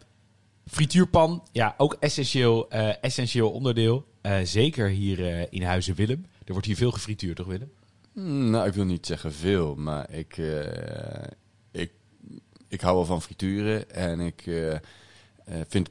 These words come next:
Speaker 2: ja, goed, eh, eh, ja, je kunt ook een airfryer kopen, maar dat haalt het toch niet bij frituren. Dus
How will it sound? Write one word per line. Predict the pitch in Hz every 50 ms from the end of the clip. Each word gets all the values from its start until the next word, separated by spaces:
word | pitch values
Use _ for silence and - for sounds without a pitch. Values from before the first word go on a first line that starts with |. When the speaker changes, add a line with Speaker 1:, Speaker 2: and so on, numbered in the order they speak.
| - -
Speaker 2:
ja, | 95 87 87 87 87 82
goed, | - 95 85 -
eh, | 85 90
eh, | 80 78 87 80 80 85 - 87 87 76 87 92
ja, | 87 92
je | 95 92
kunt | 87 - 92 95
ook | 90 -
een | 95 87
airfryer | 90 92 90 - 98 87 85 85 85
kopen, | - - 82 82 - - 95 80
maar | 85 85 85 78
dat | 78 85 85 85 -
haalt | 90 87 92 -
het | - -
toch | - 107 -
niet | 110 104
bij | - 104 98
frituren. | - - - - 82 76 73 69 69
Dus | 73